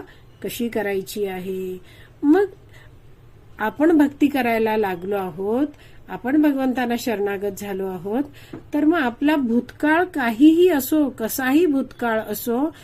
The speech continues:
मात्र जर आता आपण प्रामाणिकपणे, दृढपणे भगवान श्रीकृष्णांची भक्तिमय सेवा करतो आहोत, तर मग आपले सुद्धा नक्कीच कल्याण होणार आहे. आपला हा जो मनुष्य जन्म आहे, तो सफल होणार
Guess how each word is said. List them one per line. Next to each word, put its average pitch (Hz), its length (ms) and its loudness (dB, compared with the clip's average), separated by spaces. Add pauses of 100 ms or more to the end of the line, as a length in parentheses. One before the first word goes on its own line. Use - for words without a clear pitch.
(280)
मात्र 240 340 -2
जर 247 360 0
आता 247 280 -2
आपण 233 400 -2
प्रामाणिकपणे, 233 1040 -2
दृढपणे 247 720 0
भगवान 220 420 -2
श्रीकृष्णांची 226 840 -4 (440)
भक्तिमय 254 500 -4
सेवा 226 360 -2
करतो 214 400 -4
आहोत, 220 440 2 (520)
तर 247 120 -2
मग 247 200 -2 (140)
आपले 202 300 -6
सुद्धा 226 380 -6
नक्कीच 370 760 -2
कल्याण 196 520 -4
होणार 202 340 -4
आहे. 208 280 -2 (420)
आपला 220 320 -4
हा 220 140 -2
जो 214 120 -6
मनुष्य 254 480 0
जन्म 202 360 -4
आहे, 196 220 -6
तो 294 320 0 (320)
सफल 233 500 -4 (160)
होणार 190 440 -6